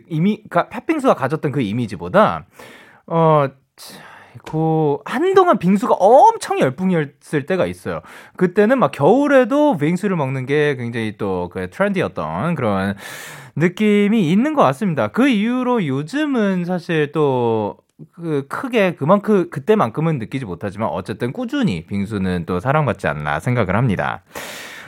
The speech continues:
어쨌든, 야, 선풍기 날개, 에어컨 필터, 에어컨을,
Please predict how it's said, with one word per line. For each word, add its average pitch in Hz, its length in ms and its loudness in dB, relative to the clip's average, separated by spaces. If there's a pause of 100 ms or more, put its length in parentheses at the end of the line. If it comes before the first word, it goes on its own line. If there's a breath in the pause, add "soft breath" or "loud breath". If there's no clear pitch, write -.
(120)
어쨌든, 240 680 6
야, 202 440 6
선풍기 254 400 0
날개, 180 240 4
에어컨 180 260 2
필터, 185 380 0
에어컨을, 214 1600 2